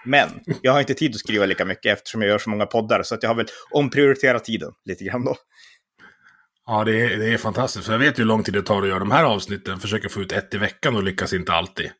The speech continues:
Speaker 2: Och du, du sitter på tre. Men berätta först för de som inte har koll på dig. Vem är Ronny Berggren?
Speaker 1: Eh, ja, jag, mitt namn, Ronny Berggren heter jag alltså. Jag bor i Örnsköldsvik, en stad här uppe på den norrländska östkusten. Och, eh, jag är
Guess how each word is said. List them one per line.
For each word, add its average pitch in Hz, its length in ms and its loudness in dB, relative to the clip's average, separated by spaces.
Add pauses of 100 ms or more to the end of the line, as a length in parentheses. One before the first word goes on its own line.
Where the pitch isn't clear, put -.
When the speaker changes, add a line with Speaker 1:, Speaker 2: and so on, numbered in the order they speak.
Speaker 2:
Och 92 100 -14
du, 107 280 -4 (160)
du 113 120 -8
sitter - 220 -10
på 98 100 -16
tre. 127 300 -6 (840)
Men 165 160 0
berätta 185 380 4
först 127 340 -2
för 120 120 -6
de 127 160 0
som 120 180 -6
inte 160 380 0
har 165 100 4
koll 113 240 2
på 104 60 -2
dig. 101 320 -2 (280)
Vem 139 260 6
är 113 280 4
Ronny 107 380 0
Berggren? 110 400 0 (580)
Speaker 1:
Eh, 131 400 4
ja, 170 400 2
jag, 127 440 4
mitt 131 160 -4
namn, 135 300 -2
Ronny 120 300 0
Berggren 113 360 2
heter 113 180 2
jag 117 60 6
alltså. 135 400 2
Jag 110 340 4
bor 107 180 2
i 98 40 8
Örnsköldsvik, 110 680 0
en 107 140 -4
stad 101 280 0
här 104 100 4
uppe 101 220 0
på 95 320 2
den 98 200 -4
norrländska 95 420 -4
östkusten. 147 680 2
Och, - 440 -2
eh, 104 160 8
jag 101 320 2
är 101 400 -2